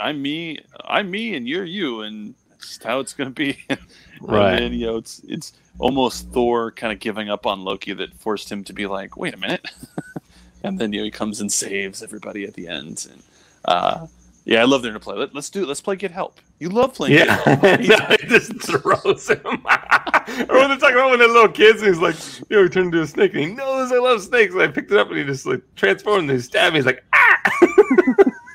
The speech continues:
Speaker 2: <laughs> So ridiculous. Oh, love it.
Speaker 1: Yeah.
Speaker 2: Um,
Speaker 1: I, I, yeah, I too love their interplay, and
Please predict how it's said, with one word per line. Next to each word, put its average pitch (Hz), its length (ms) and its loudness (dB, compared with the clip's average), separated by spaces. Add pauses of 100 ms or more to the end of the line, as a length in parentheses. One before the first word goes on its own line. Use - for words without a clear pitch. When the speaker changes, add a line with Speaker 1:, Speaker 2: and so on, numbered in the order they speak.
(760)
Speaker 2:
<laughs> - 80 -6
So - 360 -4
ridiculous. - 760 2 (1200)
Oh, 170 540 4
love 170 540 4
it. 147 540 2 (500)
Speaker 1:
Yeah. 151 120 -2 (100)
Speaker 2:
Um, 107 520 0
Speaker 1:
I, 131 380 2
I, - 180 -2
yeah, 104 240 0
I 107 100 -2
too 95 280 -10
love - 240 -12
their - 180 -16
interplay, - 540 -14
and - 160 -16